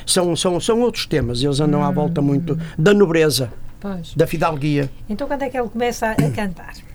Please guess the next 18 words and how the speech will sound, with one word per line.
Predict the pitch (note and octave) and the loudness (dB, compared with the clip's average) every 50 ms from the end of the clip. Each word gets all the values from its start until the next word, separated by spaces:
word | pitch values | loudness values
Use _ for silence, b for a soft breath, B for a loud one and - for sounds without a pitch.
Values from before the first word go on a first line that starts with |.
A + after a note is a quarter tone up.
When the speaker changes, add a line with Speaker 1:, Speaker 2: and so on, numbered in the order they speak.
| - - - - - - - - B B B B B B B B B | -16 -16 -16 -16 -16 -16 -14 -14 B B B B B B B B B
Speaker 1:
O | - B3 B3+ | 2 4 6
Dom | A#3+ C4+ C4 | 6 6 6
Vicente | G#3 A#3 G3+ - G3+ D#3+ C3+ - | 4 2 2 2 2 0 0 -2
começou | - A3 A3+ G3+ - A3+ A3+ | -2 -2 0 0 2 2 2
a | G#3+ | 2
cantar, | - A3+ G#3 G3+ - A3 G#3+ A3 G#3+ - - - | 2 0 0 2 2 2 2 2 2 -2 -6 -6
começou | - A3 A3+ G3 - C#4 C4+ | -4 -2 -2 0 2 2 2
na | B3 G#3 | 2 4
fadistice, | - B3+ A#3+ - - - - - G#3+ G3+ F3+ - - - - - - - - | 4 2 2 2 0 -4 -2 -2 0 0 0 0 0 -2 -4 -6 -10 -16 -4
está | - - D3+ | -2 0 2
mesmo | D#3 E3+ F3+ D#3+ E3+ E3 | 2 2 0 0 0 0
assim | D3+ - - E3+ E3 | 0 0 0 -2 -2
escrito. | D3 - C#4 C4 - D3+ - - - - - - | -2 -2 -2 -2 -2 -2 -4 -8 -10 -8 -6 -4
Speaker 2:
Ah. | F3 - - G3+ - - | -4 -4 -4 -4 -6 -4
<laughs> | - | -4
Speaker 1:
Começou | - G#3 G#3 - - A3+ G#3+ | -2 0 0 2 2 2 2
na | G#3 F#3+ | 2 2
fadistice | - G3+ F#3 D#3 - - - F#3+ G3+ F#3+ - | 2 0 -2 -2 -4 -4 -2 -2 -2 -2 -2